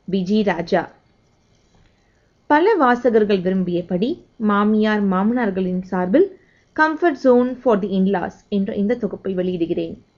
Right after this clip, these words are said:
தென்றலை படிக்கும் இளம் தம்பதியினர் யாருக்காவது இந்த தொகுப்பு பிடித்திருந்து எங்கோ யாரோ ஒரு mother or father-in-law, mother or father-in-love என்று மாறினாலே சந்தோஷம்தான். பெரியவர்கள் சிறியவர்களிடம் எதிர்பார்ப்பது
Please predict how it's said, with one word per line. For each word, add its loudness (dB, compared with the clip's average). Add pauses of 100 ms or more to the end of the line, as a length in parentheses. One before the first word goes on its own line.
(580)
தென்றலை 2 (100)
படிக்கும் -2 (180)
இளம் 0
தம்பதியினர் 0
யாருக்காவது -2 (160)
இந்த 0
தொகுப்பு -4
பிடித்திருந்து 0 (460)
எங்கோ 6 (280)
யாரோ 4
ஒரு 6
mother 2 (100)
or 2
father-in-law, 0 (420)
mother 6
or 2
father-in-love 4 (180)
என்று -2
மாறினாலே 0
சந்தோஷம்தான். 0 (1900)
பெரியவர்கள் 4
சிறியவர்களிடம் 4
எதிர்பார்ப்பது 0